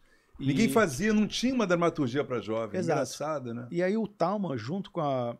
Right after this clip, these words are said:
Speaker 1: autora Ana Maria Moretson,
Speaker 2: Ana Maria Moretson,
Speaker 1: que tiveram a
Speaker 2: mãe do
Speaker 1: ideia de
Speaker 2: Guga.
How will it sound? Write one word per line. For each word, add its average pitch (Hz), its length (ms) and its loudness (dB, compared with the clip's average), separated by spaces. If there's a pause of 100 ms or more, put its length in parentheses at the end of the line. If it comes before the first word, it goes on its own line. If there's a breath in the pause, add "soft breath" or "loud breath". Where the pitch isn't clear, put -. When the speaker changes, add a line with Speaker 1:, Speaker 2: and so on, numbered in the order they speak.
Speaker 1:
autora 131 520 -2
Ana 156 180 -2
Maria 135 200 -2
Moretson, 127 460 -4
Speaker 2:
Ana 120 120 -6
Maria 117 240 -4
Moretson, 113 340 -2
Speaker 1:
que 113 80 -4
tiveram 165 220 0
a 202 60 2
Speaker 2:
mãe 190 80 0
do - 20 -6
Speaker 1:
ideia 170 260 2
de - 80 4
Speaker 2:
Guga. - 40 4